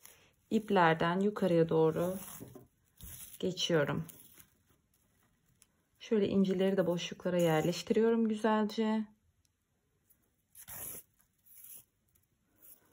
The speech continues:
Bakın boşluklar dediğim şu kısımlara hep inci takıyorum. Şimdi buraya da bir tane gelecek. Yine bu kısmı aralıyorum.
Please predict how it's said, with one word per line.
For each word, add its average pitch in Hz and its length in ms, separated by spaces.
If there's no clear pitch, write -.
Bakın 185 260
boşluklar 202 560
dediğim 190 360
şu - 200
kısımlara 170 760
hep 240 220
inci 190 280
takıyorum. 165 580
Şimdi 180 280
buraya 175 280
da 208 80
bir 220 80
tane 220 360
gelecek. 214 500
Yine 196 240
bu 185 80
kısmı - 380
aralıyorum. 208 840